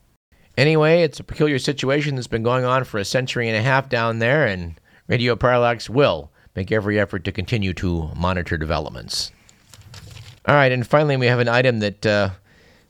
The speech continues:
it seems like it might have been written from Scientology International Headquarters, but in fact, it comes from the New York Times. Noted the Times,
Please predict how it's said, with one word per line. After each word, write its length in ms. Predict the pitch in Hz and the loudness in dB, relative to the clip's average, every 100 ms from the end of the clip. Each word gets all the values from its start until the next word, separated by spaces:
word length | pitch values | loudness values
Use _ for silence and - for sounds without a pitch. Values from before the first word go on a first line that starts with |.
| _ _ _ | _ _ _
it 140 | 117 - | -8 -2
seems 180 | 147 127 | 0 2
like 100 | 104 | 2
it 80 | |
might 160 | 120 156 | 2 4
have 60 | 127 | 4
been 140 | 113 | 0
written 200 | 120 110 | -4 -6
from 180 | - 98 | -6 -4
Scientology 800 | - 156 131 156 135 123 110 117 | 2 2 2 4 4 4 0 -2
International 520 | 127 120 127 123 120 | 0 2 0 0 0
Headquarters, 640 | 110 160 - 123 117 120 | 2 0 2 2 2 0
but 160 | 107 110 | -2 -2
in 80 | 110 | 0
fact, 340 | 135 127 120 | 2 2 0
it 180 | 117 - | -6 -4
comes 300 | 127 120 113 | -4 -2 -2
from 240 | - 110 | -2 0
the 80 | 107 | 0
New 140 | 104 | 0
York 320 | 107 104 98 - | 0 0 0 0
Times. 640 | 131 95 69 78 - - _ _ _ _ _ _ - | 0 0 -4 -10 -10 -12 _ _ _ _ _ _ 2
Noted 320 | 135 165 151 | 4 4 2
the 60 | 143 | 0
Times, 640 | - 165 113 76 - | 4 4 4 0 -10